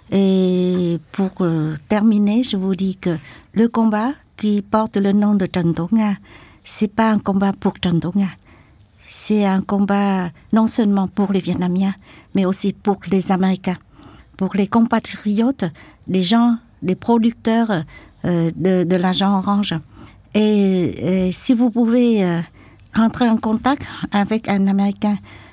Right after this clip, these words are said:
qui s'appelle Monsieur James White, qui a écrit un livre en anglais, traduit en vietnamien,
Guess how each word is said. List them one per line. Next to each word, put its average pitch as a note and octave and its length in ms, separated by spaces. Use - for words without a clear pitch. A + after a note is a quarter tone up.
qui G3+ 140
s'appelle G#3 560
Monsieur F#3 540
James G3+ 640
White, G3+ 420
qui G#3+ 160
a G#3 160
écrit C4+ 560
un G#3 80
livre A3 460
en G3 160
anglais, A#3 360
traduit G#3+ 440
en F3 60
vietnamien, G#3 580